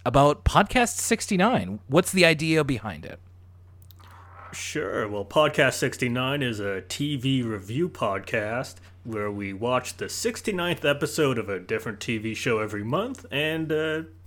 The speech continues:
Speaker 2: tell our thoughts about it and see if it's a good introduction into the series, which,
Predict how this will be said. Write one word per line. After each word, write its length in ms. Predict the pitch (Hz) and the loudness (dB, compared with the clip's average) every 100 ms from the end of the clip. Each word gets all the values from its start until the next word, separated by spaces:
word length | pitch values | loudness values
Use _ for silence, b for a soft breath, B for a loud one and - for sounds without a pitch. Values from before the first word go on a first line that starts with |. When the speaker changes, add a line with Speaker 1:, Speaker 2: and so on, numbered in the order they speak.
| - - | -20 -12
Speaker 2:
tell 260 | - 113 | -4 -2
our 120 | 135 143 | 0 0
thoughts 360 | - 175 180 | 0 0 0
about 360 | 123 107 107 110 | -2 -2 -2 -2
it 220 | 131 - B B B B B B | -4 -6 B B B B B B
and 400 | - 135 139 135 | -2 2 2 0
see 300 | 131 165 151 | 0 2 4
if 180 | 147 - | 4 4
it's 220 | 170 - | 2 2
a 60 | 135 | 0
good 320 | 107 143 139 | 2 2 2
introduction 1000 | 151 143 151 117 139 139 - 135 135 - | 0 0 0 2 2 0 0 0 0 -6
into 300 | 143 151 143 | -6 -4 -2
the 160 | 143 143 | 0 0
series, 580 | - 165 160 92 82 92 | 0 -2 0 -2 -6 -8
which, 440 | 107 101 - - | -6 -6 -8 -16